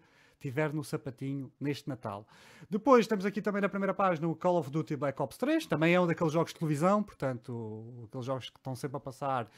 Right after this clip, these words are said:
está sempre a passar a publicidade, tem um marketing muito forte, e aqui também um jogo que, que acaba por ser, eh, popular, um jogo comercial, um jogo que vai ser do agrado de muita gente,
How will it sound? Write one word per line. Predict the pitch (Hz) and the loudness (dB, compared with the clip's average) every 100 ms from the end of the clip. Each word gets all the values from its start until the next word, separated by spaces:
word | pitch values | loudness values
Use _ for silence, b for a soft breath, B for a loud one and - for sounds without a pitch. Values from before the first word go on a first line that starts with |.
| B B B | B B B
está | 127 | -8
sempre | 123 135 | -6 -4
a | 143 | -6
passar | 127 147 | -4 -6
a | |
publicidade, | - 143 143 175 196 185 | -6 -10 -8 -2 -2 -2
tem | 143 | -2
um | |
marketing | 147 - 139 | -2 -4 -4
muito | 147 139 | -4 -4
forte, | - 190 185 185 156 | 2 4 2 0 -8
e | |
aqui | 123 151 | -6 -8
também | 147 139 143 143 | -6 -4 -4 -4
um | 135 | -6
jogo | 139 139 - | -6 -6 -8
que, | - 127 120 b b b b b | -12 -10 -10 b b b b b
que | - 131 123 117 113 | -10 -6 -6 -6 -8
acaba | 117 127 123 123 | -6 -2 -2 -2
por | - 123 | -6 -10
ser, | - 139 131 120 | -8 -6 -6 -6
eh, | 117 117 110 113 120 127 131 120 | -8 -8 -10 -14 -16 -18 -18 -18
popular, | - 123 135 143 160 165 147 | -16 -12 -2 2 4 4 2
um | 123 | -4
jogo | 110 127 - | -6 -8 -8
comercial, | 139 120 - 143 151 143 | -8 -8 -4 0 2 0
um | 131 | -4
jogo | 113 139 _ | -8 -10 _
que | 120 | -8
vai | 131 131 | -6 -6
ser | 123 147 127 | -8 -10 -8
do | 131 | -8
agrado | 127 135 127 | -4 -4 -4
de | 127 | -2
muita | 156 160 143 | 0 0 -2
gente, | 113 131 147 - | -6 -6 -8 -8